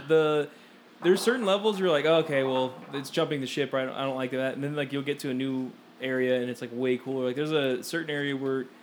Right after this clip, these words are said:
for the people who don't know, it's called My Friend Pedro, and you're, like, a John Wick style character side scrolling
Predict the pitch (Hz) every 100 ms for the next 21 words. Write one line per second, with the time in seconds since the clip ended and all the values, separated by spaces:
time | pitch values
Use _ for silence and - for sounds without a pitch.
0 | - - - - 165 170 196 170 156 151
1 | 143 - 156 139 139 143 131 131 131 131
2 | 127 131 131 127 131 120 - - - -
3 | 139 147 147 131 131 - 135 127 127 127
4 | 123 127 123 113 - - 131 127 - 131
5 | 127 127 123